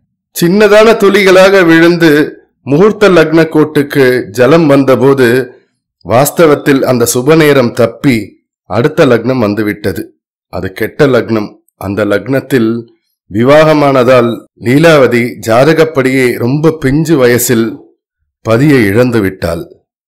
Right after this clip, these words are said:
முத்து விழுந்ததை அந்த குழந்தை உள்பட ஒருத்தருமே முதலில் கவனிக்காததால் இத்தனை பெரிய விபரீதம் நடந்துவிட்டது. அப்புறம் விஷயம் தெரிய வந்தபோது விதியை யாரும் மாற்ற முடியாது என்று தெரிந்து கொண்டார்கள்.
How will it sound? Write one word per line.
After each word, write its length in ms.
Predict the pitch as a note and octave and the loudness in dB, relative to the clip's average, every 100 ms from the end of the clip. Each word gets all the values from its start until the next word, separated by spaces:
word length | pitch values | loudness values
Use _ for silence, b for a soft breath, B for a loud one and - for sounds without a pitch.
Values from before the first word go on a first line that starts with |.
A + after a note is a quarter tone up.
| _ _ | _ _
முத்து 520 | - F3 F#3 A#3+ G#3+ | -4 -4 -2 -2 2
விழுந்ததை 540 | F#3 F#3 F3+ E3+ D#3+ D3+ | 2 2 2 2 2 2
அந்த 300 | D3 D3 C#3 | 0 -2 -2
குழந்தை 420 | D#3+ D#3+ F#3+ F#3+ | 0 0 2 2
உள்பட 560 | E3 D3+ - D#3 C#3+ C3+ | 2 -2 -2 2 2 2
ஒருத்தருமே 800 | - B2+ D#3+ D#3+ F3 E3+ F3+ | 0 0 0 0 0 2 0
முதலில் 400 | E3 C3 C#3+ D3+ | 0 0 2 0
கவனிக்காததால் 1040 | B2+ C3 C#3+ D3 D3 C3 B2 B2+ B2+ A#2+ A#2 | 2 0 2 0 0 0 2 2 0 -2 -8
இத்தனை 540 | A#2+ _ - F#3 F#3 | -14 _ -4 0 0
பெரிய 320 | D3+ C#3+ D#3 | 0 0 2
விபரீதம் 580 | C#3+ B2+ C#3 C#3 A#2+ C3+ | 0 0 0 0 -2 -2
நடந்துவிட்டது. 680 | A#2+ A#2+ A#2 A2 A2 G#2 G2 - _ _ _ _ _ _ _ _ | -2 -2 -4 -6 -6 -8 -8 -12 _ _ _ _ _ _ _ _
அப்புறம் 420 | F#2 - C#3+ D3 | -14 -4 0 0
விஷயம் 420 | C3+ - D3 D3 | 0 0 0 0
தெரிய 320 | C#3+ B2+ D3 | 0 0 0
வந்தபோது 800 | C#3 B2+ A2+ A2 C3 A#2 A#2 A#2 B B B _ | 0 0 0 0 0 0 -2 -4 B B B _
விதியை 480 | G#2 A#2 E3+ E3 | -6 -2 0 0
யாரும் 360 | B2+ A#2+ B2 C#3+ | 2 2 0 0
மாற்ற 380 | A#2+ B2 B2+ D3+ | -2 -2 0 -2
முடியாது 540 | B2 B2 A#2+ A#2+ A#2+ - | 0 0 0 0 -2 -2
என்று 420 | A#2 A#2 A#2+ A2 | -4 -2 -2 -2
தெரிந்து 380 | - A#2 C3 A#2+ | -2 -2 -2 -4
கொண்டார்கள். 680 | G#2+ G2 G2 E2+ F2+ - | -4 -2 -4 -4 -10 -12